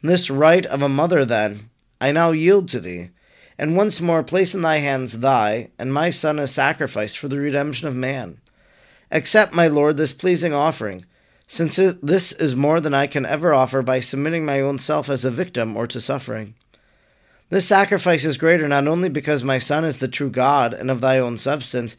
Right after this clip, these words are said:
but because this sacrifice costs me a much greater sorrow and pain. For if the lots were changed, and I should be permitted to die in order to preserve his most holy life, I would consider it a great relief and the fulfillment of my dearest wishes.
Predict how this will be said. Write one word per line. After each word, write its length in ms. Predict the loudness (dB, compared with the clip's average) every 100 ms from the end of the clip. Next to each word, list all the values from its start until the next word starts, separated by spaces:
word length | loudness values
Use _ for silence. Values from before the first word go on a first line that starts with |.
| -20 -20 -20 _
but 120 | -4
because 340 | 0 4 4 4
this 180 | 0
sacrifice 560 | 2 2 2 0 0 -2
costs 640 | 0 2 2 0 -6 -8
me 380 | -4 -4 -4 -4 -6
a 80 | -4
much 300 | -2 -2 -2
greater 320 | -2 0 0
sorrow 460 | 0 2 2 2 2
and 140 | 0
pain. 440 | 0 -2 -2 -8 -18 _ _ _ _ _ _
For 140 | 4 4
if 100 | 6
the 100 | 4
lots 400 | 6 6 4 0
were 120 | 2
changed, 600 | 2 2 0 -2 -6 -10 -6
and 100 | -2
I 120 | 0
should 200 | 0 -2
be 140 | -2 0
permitted 420 | 0 0 0 0
to 80 | -4
die 520 | 2 4 4 2 -2 -8 -20 _
in 80 | 0
order 280 | 2 4
to 120 | 2 0
preserve 440 | -2 0 2 2
his 160 | 0 -2
most 260 | -4 -2
holy 240 | 0 0 2
life, 420 | 2 0 -2 -10 _ _ _ 0
I 120 | 2
would 180 | 2 2
consider 460 | 0 2 4 4
it 120 | 4
a 60 | 2
great 280 | 2 2 2
relief 420 | 0 2 0 0
and 100 | -2
the 60 | -4
fulfillment 520 | -6 -2 0 0 0
of 60 | 0
my 140 | -2
dearest 440 | 0 0 0 -2
wishes. 520 | -4 -4 -4 -8 -12